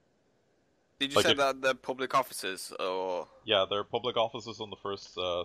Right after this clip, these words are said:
Speaker 2: thirty floors, yeah.
Speaker 1: Alright, so
Speaker 2: They have everything from, like, lawyers to, like, building, construction agencies, you know,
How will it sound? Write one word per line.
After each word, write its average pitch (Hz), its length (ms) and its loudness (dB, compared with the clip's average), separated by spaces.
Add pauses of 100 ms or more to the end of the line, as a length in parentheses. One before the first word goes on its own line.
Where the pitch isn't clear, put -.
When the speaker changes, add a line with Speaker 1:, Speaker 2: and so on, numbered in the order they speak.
Speaker 2:
thirty 87 200 -6
floors, 73 460 -10 (180)
yeah. - 80 -10 (560)
Speaker 1:
Alright, 90 340 0
so 107 600 0 (680)
Speaker 2:
They 113 80 6
have 127 140 10
everything 123 280 -4
from, 107 140 -12
like, 101 160 0
lawyers 104 800 0
to, 98 100 -10
like, 87 160 -2 (100)
building, 92 460 -6
construction 90 480 -10
agencies, 87 840 -8
you 85 80 -8
know, 82 320 -4